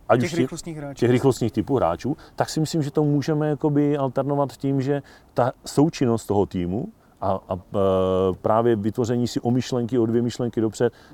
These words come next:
Speaker 1: dopředu, že v tomhle můžeme být silní, jo.
Speaker 2: Možná, aby to nebylo třeba nepochopeno někým, tak, eh, možná jedna věc je výchova toho talentu tak, aby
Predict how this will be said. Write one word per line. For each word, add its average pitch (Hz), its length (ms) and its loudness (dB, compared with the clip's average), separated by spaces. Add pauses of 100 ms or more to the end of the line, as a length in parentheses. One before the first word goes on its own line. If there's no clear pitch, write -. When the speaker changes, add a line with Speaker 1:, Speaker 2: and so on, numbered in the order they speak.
Speaker 1:
dopředu, 127 440 2 (280)
že 110 100 -4
v - 60 -8
tomhle 123 280 2
můžeme 113 360 0
být 110 120 0
silní, 95 400 -4
jo. 76 60 -14 (300)
Speaker 2:
Možná, 147 180 -2
aby 175 320 -4 (320)
to 175 120 -4
nebylo 170 460 2
třeba 175 300 -6
nepochopeno 156 640 -2
někým, 123 440 -6
tak, 135 260 -8
eh, 151 40 0 (760)
možná 143 300 -2
jedna 160 180 0
věc 160 240 -2
je 170 400 4 (180)
výchova 147 400 0
toho 165 240 0
talentu 143 480 0
tak, 151 280 -2
aby 156 380 2